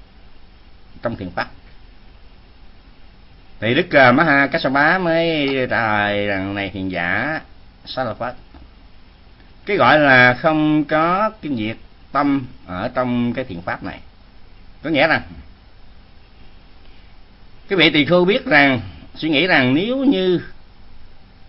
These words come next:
mà bất thiện pháp nó sinh khởi ở, ờ, ở trong ta thì nó sẽ đưa đến bất lợi lớn, nó bất lợi." Tuy rằng hiểu vậy,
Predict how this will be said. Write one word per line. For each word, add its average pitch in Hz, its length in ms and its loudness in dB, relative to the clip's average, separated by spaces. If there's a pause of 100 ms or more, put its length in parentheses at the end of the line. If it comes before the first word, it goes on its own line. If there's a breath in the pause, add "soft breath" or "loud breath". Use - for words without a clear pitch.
(260)
mà 120 300 0
bất - 240 0
thiện 120 200 -2
pháp 247 260 0
nó 240 100 -4
sinh 165 180 -4
khởi 110 460 0
ở, 120 580 -2 (1500)
ờ, 101 720 -4
ở 95 80 -2
trong 123 200 -4
ta 113 220 -2 (1800)
thì 113 160 0
nó 135 100 0
sẽ 135 140 0
đưa 131 180 4
đến 160 380 -2 (220)
bất 180 360 -6
lợi 78 220 -8
lớn, 110 220 -4 (600)
nó 90 100 -14
bất 110 180 -14
lợi." - 220 -18 (1400)
Tuy 190 100 2
rằng 147 140 4
hiểu 139 220 4
vậy, 123 240 2